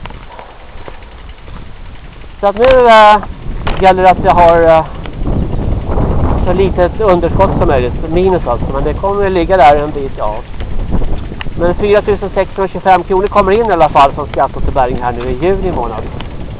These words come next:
Och, eh, faktiskt, och, eh,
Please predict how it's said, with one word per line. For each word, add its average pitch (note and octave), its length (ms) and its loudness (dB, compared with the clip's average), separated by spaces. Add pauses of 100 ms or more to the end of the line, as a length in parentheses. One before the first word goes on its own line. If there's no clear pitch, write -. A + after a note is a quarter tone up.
(1000)
Och, C#3 300 -6
eh, C#3+ 420 2 (2500)
faktiskt, G3 540 0 (600)
och, F3 360 -10
eh, D3+ 540 2